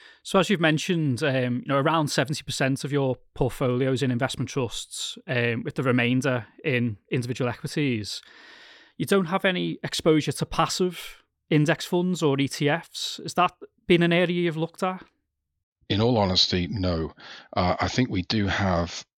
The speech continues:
Speaker 2: a Legal & General index fund. I don't know whether that's active or passive. We've had it since two thousand and one, and I th-, it started out as a pep, and that's done very well.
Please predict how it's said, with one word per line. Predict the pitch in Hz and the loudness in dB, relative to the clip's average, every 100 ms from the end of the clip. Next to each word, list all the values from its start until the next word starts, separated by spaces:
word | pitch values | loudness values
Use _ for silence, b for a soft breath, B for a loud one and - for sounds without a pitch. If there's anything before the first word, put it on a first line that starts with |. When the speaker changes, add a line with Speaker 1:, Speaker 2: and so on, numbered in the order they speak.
| _ | _
Speaker 2:
a | - | -4
Legal & | 90 92 92 85 85 | 0 0 -2 -4 -4
General | - 92 87 82 - - | -2 -2 -2 -4 -6 -2
index | 98 95 92 - - - - - _ _ _ | 0 0 -4 -2 -2 -2 -4 -10 _ _ _
fund. | - 85 87 98 B B B - | -6 -2 -2 -4 B B B -2
I | 107 | 2
don't | 127 | 4
know | 113 | 4
whether | 101 87 | 4 2
that's | 87 - - - | 0 0 -2 -4
active | 104 - - 85 | -4 -4 -4 -4
or | 78 | -4
passive. | - 101 101 127 | -2 -2 0 -2
We've | 123 98 | 0 -2
had | - - 113 | -2 -2 0
it | 95 - | 0 0
since | - 90 - | -2 -2 -2
two | - | 0
thousand | 117 113 95 - | 2 2 2 0
and | 87 | -2
one, | 85 113 | 0 2
and | 123 | 2
I | 101 | 2
th-, | - - | -2 -8
it | - - - | -6 -6 0
started | - - 107 - 98 | 0 2 0 2 2
out | 98 | 2
as | 90 | 0
a | - - | -4 -4
pep, | - - - - - - - _ _ - | -2 -2 -4 -10 -8 -12 -12 _ _ 0
and | 101 | 2
that's | 113 | 2
done | - 95 | 2 0
very | 92 90 | 2 0
well. | 85 104 82 - | 2 2 0 -4